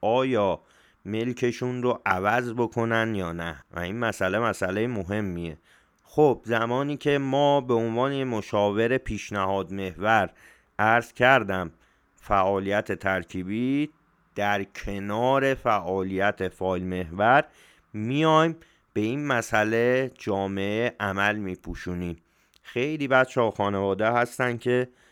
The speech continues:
بچهٔ دومشون به دنیا اومده، خونهٔ دو خوابه دارن، دارن توش زندگی می‌کنن و این مسئله رنج می‌برن. طرف یه دختر داره، یه پسر داره، من خودم هم اینجوریم. خب، خوشبختانه حالا ما خونه‌مون بزرگه، مثلاً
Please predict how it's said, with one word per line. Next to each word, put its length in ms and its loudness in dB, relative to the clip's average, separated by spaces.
بچهٔ 380 0
دومشون 600 -2
به 120 -2
دنیا 340 -4
اومده، 500 0
خونهٔ 460 -6
دو 220 -2
خوابه 400 -2
دارن، 440 0
دارن 300 0
توش 240 -12
زندگی 500 -6
می‌کنن 580 0
و 60 -2
این 300 0
مسئله 460 0
رنج 420 0
می‌برن. 480 -2
طرف 400 0
یه 120 -6
دختر 560 -2
داره، 280 -2
یه 100 -2
پسر 480 -6
داره، 400 0
من 140 0
خودم 460 0
هم 80 -2
اینجوریم. 680 -4
خب، 320 0
خوشبختانه 720 -2
حالا 220 0
ما 240 0
خونه‌مون 600 -6
بزرگه، 540 -4
مثلاً 560 -4